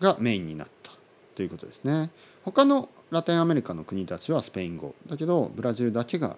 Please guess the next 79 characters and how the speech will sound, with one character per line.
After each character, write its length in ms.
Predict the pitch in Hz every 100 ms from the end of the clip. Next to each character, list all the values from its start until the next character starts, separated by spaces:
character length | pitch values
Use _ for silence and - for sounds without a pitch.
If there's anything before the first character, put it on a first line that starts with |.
| -
ポ 80 | -
ル 80 | 95
ト 120 | 107
ガ 120 | 92
ル 80 | 95
語 140 | 90 90
に 80 |
な 100 | 95
っ 20 | 117
た 120 | -
の 120 | 101 151
は 120 | 151
や 80 | 92
っ 20 |
ぱ 120 | 156
り 80 | -
ポ 140 | -
ル 80 | 117
ト 180 | 120 131
ガ 140 | 131
ル 260 | 123 127 123
の、 180 | 180 - - - - - - - -
え 400 | 92 80 76 71
ー、 80 | 78
影 160 | 98 90
響 200 | - 76
で 120 | -
す 100 | -
よ 120 | 113
ね。 160 | 160 - -
<laughs> 120 | - -
ま 60 |
あ、 20 | 175 127
当 40 |
た 120 | -
り 120 | 143 123
前 180 | 117
だ 60 | 110
か 80 | - - - -
ら。 100 | -
<laughs> 20 |
当 80 | -
た 60 | 160
り 100 | 147
前 160 | 147 143
の 80 |
こ 100 | 143
と 60 | 135
言 80 | 92
っ 40 |
て 80 | -
ま 100 | 73
す 80 | -
ね。 80 | - - - - - -
え 180 | - 139
ー、 40 | 139
そ 140 | 175
し 60 | 175
て 80 |
ブ 80 | 143
ラ 120 | 127
ジ 140 | 120 131
ル 60 |
は、 280 | 151 143 101 -
え 240 | 101 95
ー、 40 |
ポ 140 | 85 107
ル 80 | 98
ト 140 | 98
ガ 100 | 92
ル 80 | 90
か 140 | -
ら 300 | 180 170 98 - -
独 280 | 85 - 143
立 260 | 147 -
し 120 | 107
ま 140 | 95 78
す。 300 | - - - - 156
ね。 140 | 170